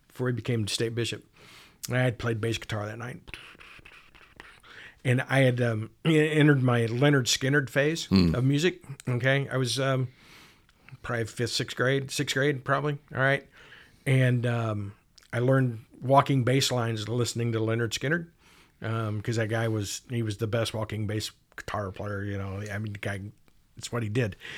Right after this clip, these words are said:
Speaker 1: And, uh, so Dad comes in my room, you know, I'm, I'm actually playing.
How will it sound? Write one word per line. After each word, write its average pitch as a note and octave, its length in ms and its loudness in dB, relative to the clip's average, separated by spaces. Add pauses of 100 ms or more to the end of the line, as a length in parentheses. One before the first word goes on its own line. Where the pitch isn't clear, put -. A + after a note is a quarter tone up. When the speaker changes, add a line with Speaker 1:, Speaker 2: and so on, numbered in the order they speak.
(280)
Speaker 1:
And, B2+ 380 8
uh, A2+ 320 4 (1120)
so A#2+ 160 -2
Dad A#2+ 320 2
comes B2 240 4
in B2 80 4
my A2+ 100 4
room, A#2 440 6 (300)
you A2 140 0
know, G#2+ 120 0
I'm, A#2 260 0
I'm A#2 80 2
actually B2+ 360 4
playing. B2 420 0